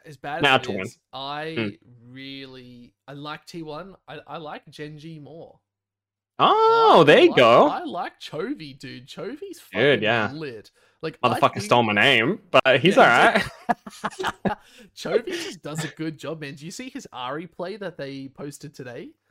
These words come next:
Speaker 2: Yeah, I did, actually. I
Speaker 1: Dude,
Speaker 2: saw that highlight. He's fucking
Speaker 1: fucking,
Speaker 2: freaky.
Speaker 1: he's so good, man. And it's just, it's more a case of, I haven't seen Faker pull off a play like that recently, it feels
Speaker 2: Yeah.
Speaker 1: like it's been a couple of years, whereas Chovy is feeling so fresh. Like, his fingers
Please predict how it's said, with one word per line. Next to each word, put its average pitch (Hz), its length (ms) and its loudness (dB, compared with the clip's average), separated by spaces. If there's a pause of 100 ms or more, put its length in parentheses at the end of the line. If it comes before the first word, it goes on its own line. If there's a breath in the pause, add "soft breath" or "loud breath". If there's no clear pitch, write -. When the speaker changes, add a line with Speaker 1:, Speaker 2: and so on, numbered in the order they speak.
(160)
Speaker 2:
Yeah, 107 240 0
I 107 120 -2
did, 107 260 -2
actually. 101 480 -2
I 104 60 -4
Speaker 1:
Dude, - 100 -12
Speaker 2:
saw 113 120 -6
that 101 100 0
highlight. 101 360 0
He's 175 240 -2
fucking - 280 -20
Speaker 1:
fucking, 214 320 -8
Speaker 2:
freaky. - 280 -10
Speaker 1:
he's 190 240 -18
so 220 560 -14
good, 170 240 -14
man. 127 300 -20 (220 soft breath)
And 240 120 -10
it's 226 120 -14
just, 220 160 -18 (120)
it's 196 140 -14
more 233 160 -12
a 277 60 -14
case 185 320 -14
of, 160 260 -10
I 170 60 -14
haven't 202 320 -14
seen 226 220 -18
Faker 151 360 -14
pull 143 300 -14
off 139 100 -14
a 131 60 -16
play 135 320 -16
like 127 260 -18
that 123 320 -14
recently, 120 560 -20 (520)
it 135 100 -20
feels 151 240 -14
Speaker 2:
Yeah. 170 60 -14
Speaker 1:
like 147 60 -14
it's 143 80 -18
been 143 140 -14
a 139 40 -18
couple 147 320 -16
of 131 100 -18
years, 156 380 -16
whereas 147 240 -12
Chovy 156 520 -14
is 135 100 -20
feeling 131 340 -16
so 123 300 -16
fresh. 113 400 -18
Like, 127 140 -18
his 151 160 -16
fingers 139 500 -16